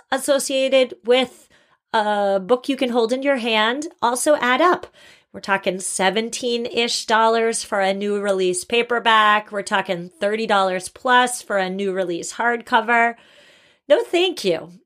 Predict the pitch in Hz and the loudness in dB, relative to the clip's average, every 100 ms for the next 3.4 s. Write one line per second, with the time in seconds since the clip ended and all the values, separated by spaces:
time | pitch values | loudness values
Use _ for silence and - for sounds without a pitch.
0 | - 240 240 302 302 349 339 262 - 254 | -6 -4 0 -2 0 0 0 -2 2 2
1 | 277 269 226 220 208 247 294 - _ 220 | 4 2 2 -2 -2 -4 -8 -12 _ -6
2 | 220 220 233 226 180 202 247 - 233 233 | 0 2 2 0 0 -2 -2 -6 -2 0
3 | 226 262 247 208 | 0 0 0 -2